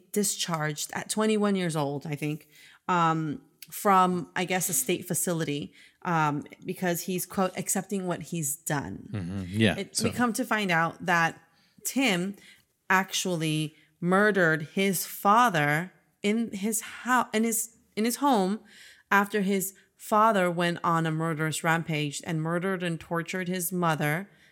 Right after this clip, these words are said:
Speaker 1: and went to try to kill the kids.
Speaker 2: Yeah,
Speaker 1: And
Speaker 2: that's
Speaker 1: that's
Speaker 2: how
Speaker 1: what we
Speaker 2: they,
Speaker 1: find
Speaker 2: that's
Speaker 1: out.
Speaker 2: how they
Speaker 1: That's what
Speaker 2: explain it, yeah.
Speaker 1: he's being, he, that's what he was accused of, killing his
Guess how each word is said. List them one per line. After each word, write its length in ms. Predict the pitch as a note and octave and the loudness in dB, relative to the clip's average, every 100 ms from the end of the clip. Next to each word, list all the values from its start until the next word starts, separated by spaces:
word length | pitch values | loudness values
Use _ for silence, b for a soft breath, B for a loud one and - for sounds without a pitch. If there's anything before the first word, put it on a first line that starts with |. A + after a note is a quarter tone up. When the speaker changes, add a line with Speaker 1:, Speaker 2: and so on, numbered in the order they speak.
| b b _ _ _ | b b _ _ _
Speaker 1:
and 260 | G3 F#3 F3+ | 0 0 0
went 160 | F3 E3+ | -2 -2
to 80 | E3+ | -6
try 200 | F3 E3 | -4 -4
to 80 | D#3+ | -4
kill 240 | - D#3 | -8 -8
the 120 | D3 | -8
kids. 520 | - D#3 - - - - _ _ _ - B B B B B B B B | -10 -10 -10 -10 -14 -14 _ _ _ -20 B B B B B B B B
Speaker 2:
Yeah, 560 | - C3+ B2+ C#3 C3 F#2 | -4 0 6 8 8 6
Speaker 1:
And 80 | F#2 | 2
Speaker 2:
that's 120 | A#2+ | 4
Speaker 1:
that's 100 | - | 8
Speaker 2:
how 80 | B2+ | 8
Speaker 1:
what 80 | B2 | 8
we 60 | |
Speaker 2:
they, 80 | B2 | 8
Speaker 1:
find 160 | A#2 G2 | 6 8
Speaker 2:
that's 220 | B2 - | 6 8
Speaker 1:
out. 80 | A#2+ | 6
Speaker 2:
how 60 | |
they 240 | A2 A2 G2+ | 6 2 4
Speaker 1:
That's 220 | G#2 - | 4 4
what 120 | A2 | 2
Speaker 2:
explain 160 | G2 F#2 | 2 0
it, 20 | A2 | 2
yeah. 140 | G2+ | 0
Speaker 1:
he's 80 | F#2 | 0
being, 520 | - G3+ G3+ G3 F#3 - b - | -2 0 0 -2 -6 -12 b -6
he, 140 | G3+ | -2
that's 180 | G3+ G#3+ | -2 -2
what 100 | G3+ | -4
he 140 | G3+ | -4
was 140 | F#3+ E3+ | -4 -6
accused 500 | E3+ - C4+ C4 B3+ | -6 0 0 2 2
of, 300 | A3 G#3+ - G#3 - | 2 2 -4 -20 -16
killing 300 | - G#3 G3 F3+ | -4 -2 0 -2
his 280 | E3+ - | -4 -6